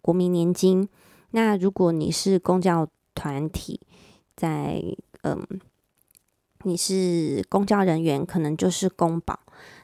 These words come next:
那其实很少人会去想说，诶，我现在缴的这些以后会有什么样的，对我有什么样的好处，或者是我可以得到什么，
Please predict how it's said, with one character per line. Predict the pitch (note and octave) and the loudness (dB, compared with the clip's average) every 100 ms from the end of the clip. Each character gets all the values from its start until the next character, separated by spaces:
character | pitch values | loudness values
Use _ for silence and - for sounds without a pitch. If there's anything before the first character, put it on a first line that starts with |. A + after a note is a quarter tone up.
| - | -2
那 | C#4+ C4+ - - _ _ _ _ _ _ | 0 0 -6 -20 _ _ _ _ _ _
其 | - C4+ | 0 2
实 | C#4+ | 4
很 | A3+ G#3 | 6 4
少 | G#3+ G#3 | 4 2
人 | F#3 E3+ | 2 2
会 | F3+ A3 | 4 2
去 | A#3 | 2
想 | A3 E3+ E3+ | -2 -2 -4
说， | - F#3 F3+ - | 2 4 4 4
诶， | - B3+ | 4 4
我 | A3 G#3 | 4 4
现 | - B3 G#3+ | 4 2 0
在 | A3+ G3+ - _ _ _ | 2 0 -2 _ _ _
缴 | - F3 C#3 | 0 2 2
的 | - D3+ | 0 0
这 | - | 2
些 | F#3+ - F#3 E3+ | 0 2 4 4
以 | E3+ D3 | 4 0
后 | D#3 A3 F#3+ | 0 4 4
会 | F#3 G3+ | 6 4
有 | D3+ C#3 | 4 2
什 | - E3+ | 0 -2
么 | D3+ | -2
样 | D#3+ F#3 E3 | 0 0 0
的， | D3 C#3+ - - _ _ _ _ _ _ - | 2 2 0 -6 _ _ _ _ _ _ 6
对 | B3 | 8
我 | F#3 | 10
有 | F3 | 8
什 | F#3+ - | 6 4
么 | E3+ | 2
样 | E3 G3 F3 - | 2 2 0 0
的 | D3+ C#3+ - - | 0 0 -2 -6
好 | - - | -4 -6
处， | - G#3+ G#3 | -4 -2 0
或 | A3 | 2
者 | G3+ D#3 | 2 2
是 | - F#3+ | 2 2
我 | D3+ | 2
可 | - G3+ | 2 2
以 | G#3 | 2
得 | - D3 | 2 2
到 | E3 D#3+ | 2 0
什 | D#3+ - | 0 -4
么， | - | -6